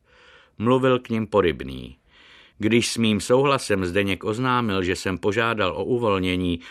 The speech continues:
ozval se huronský potlesk. To je ono. Tak se má demise dostala i do Č T K a dále. Šestnáctého prosince.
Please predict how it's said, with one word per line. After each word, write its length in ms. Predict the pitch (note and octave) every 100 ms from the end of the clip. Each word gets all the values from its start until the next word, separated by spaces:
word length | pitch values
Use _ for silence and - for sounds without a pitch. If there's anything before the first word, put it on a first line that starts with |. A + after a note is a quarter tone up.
| - -
ozval 420 | A2+ G#2 A2 G#2+
se 220 | G2 - E2
huronský 720 | F2+ A2 A2 F#2 - F2+ D#2+
potlesk. 720 | D#2 D#2 D2 C2+ - - - _ -
To 140 | A#2
je 180 | G#2+ F2
ono. 380 | F2 E2 D2+ B1+ _ _ - - _
Tak 240 | - A#2 -
se 140 | A2+
má 220 | G2 E2+
demise 480 | D#2 G2+ G#2 G2 G2
dostala 460 | E2+ D#2 - D#2+ D#2+
i 160 | D#2
do 160 | D2 C#2
Č 260 | - F2 F2
T 260 | C#2+ C2+
K 260 | - E2 E2+
a 200 | - E2
dále. 460 | C#2+ C2+ - - - - _ _ _ - - - - - _ _ _ -
Šestnáctého 720 | C3 A#2+ C3+ B2+ - A2+ A2
prosince. 720 | G2 F2 E2+ D#2 - D2+